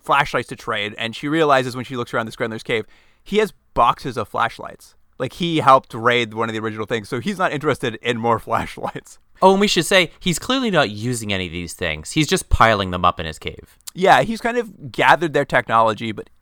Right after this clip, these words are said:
Speaker 1: it isn't something he knows how to use. It is just something I think he views as a, a trading implement. Like, he knows it has value, but he doesn't really know what it is.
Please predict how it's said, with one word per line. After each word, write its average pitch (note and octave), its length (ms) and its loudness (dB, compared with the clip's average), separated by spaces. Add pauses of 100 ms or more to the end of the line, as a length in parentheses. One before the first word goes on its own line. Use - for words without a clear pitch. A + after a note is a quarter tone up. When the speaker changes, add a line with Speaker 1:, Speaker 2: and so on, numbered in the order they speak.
(140)
Speaker 1:
it F3+ 80 2
isn't A#3 180 -2
something F3+ 220 -8
he D#3+ 180 -8
knows D#3 160 -2
how E3 60 -2
to B2 80 -4
use. B2+ 360 -2
It C3 80 -4
is C3 100 -6
just B2 100 -12
something C#3 240 -8
I A#2 60 -6
think B2 140 -10
he A2+ 200 -8
views A2+ 380 -2
as G2+ 120 -6
a, - 280 -6
a - 80 -8
trading B2+ 460 -2
implement. D#3+ 400 -8
Like, A2+ 120 -6
he C#3 80 -4
knows C#3+ 220 4
it B2 80 -2
has C3 200 4
value, A2 500 2
but G#2+ 100 -6
he A2+ 60 -2
doesn't G#2+ 140 -4
really A2 140 -6
know G#2 100 -4
what G#2 120 -6
it G#2 60 -4
is. G#2+ 180 -2